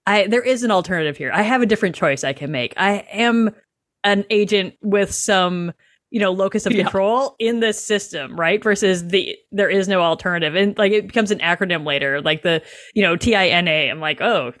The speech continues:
Speaker 1: that's what that <laughs> means. There is no alternative." And to tell people that there is no alternative is one thing, but to live in a system where,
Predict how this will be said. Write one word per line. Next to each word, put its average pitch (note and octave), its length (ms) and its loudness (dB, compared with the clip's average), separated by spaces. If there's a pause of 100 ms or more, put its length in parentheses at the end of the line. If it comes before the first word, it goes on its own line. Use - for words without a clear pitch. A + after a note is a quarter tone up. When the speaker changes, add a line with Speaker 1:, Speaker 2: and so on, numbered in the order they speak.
Speaker 1:
that's F#3 200 0
what A#3 120 0
that B3+ 160 0
<laughs> - 0 -
means. D4+ 500 0
There C4 220 -2
is B3+ 200 0
no B3+ 160 2
alternative." C4 540 -2 (480)
And A#3+ 340 0 (760)
to C#4+ 80 2
tell - 200 -2
people A#3+ 360 2
that F#3+ 160 2
there G3 120 4
is F3+ 180 2
no F#3+ 120 4
alternative E3+ 460 2
is E3+ 100 -4
one F#3 220 0
thing, D3 240 0
but G3+ 180 2
to G#3+ 240 2
live A3+ 220 2
in G#3+ 80 0
a F#3+ 60 0
system A3+ 420 0
where, F3+ 320 0